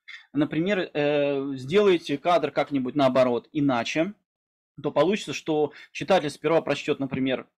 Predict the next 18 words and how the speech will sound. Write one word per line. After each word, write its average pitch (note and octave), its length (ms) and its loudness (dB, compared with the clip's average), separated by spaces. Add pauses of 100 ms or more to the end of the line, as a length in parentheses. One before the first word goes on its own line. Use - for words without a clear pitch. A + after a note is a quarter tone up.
(100)
какой-то C3+ 360 -2
другой B2 340 -2
фрейм F#3 420 0 (260)
и B2 60 -10
может C#3 360 -4
потерять D#3 420 -4
нить C#3+ 220 -4
повествования. C3 600 -2
Поэтому G#3 340 0
принято, G3+ 520 -2 (440)
во-первых, D3+ 360 0
располагать C#3+ 800 0
кадры B2 440 0 (100)
с - 160 -14
самого D3 400 2
левого B2+ 300 0
верхнего A#2 440 -4
угла, A2 480 -2